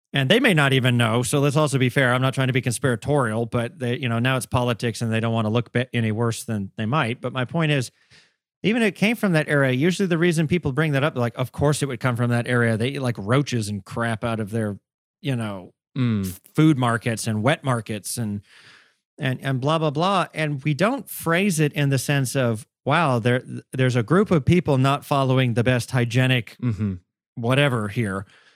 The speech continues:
Speaker 1: All right, we phrase it like, "What kind of low-class kind of humanoid would eat these things or live that way?" Or what? It's, it's another way of dehumanizing.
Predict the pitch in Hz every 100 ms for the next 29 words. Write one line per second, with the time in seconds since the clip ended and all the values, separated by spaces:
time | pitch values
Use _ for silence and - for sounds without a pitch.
0 | _ _ - 139 135 143 196 - 175 156
1 | 165 151 139 127 156 202 247 214 120 117
2 | 120 139 175 143 - - 135 147 156 -
3 | - - 147 151 135 120 107 - - 151
4 | 185 143 120 117 104 101 - _ - 123
5 | 120 - 156 220 - 160 143 113 - 123
6 | 110 101 117 113 110 151 214 127 123 131
7 | 120 123 117 104 104 104 143 131 147 151
8 | 151 - 156 151 139 147 185 202 175 156
9 | 156 147 113 131 120 - 160 175 143 107
10 | 98 92 80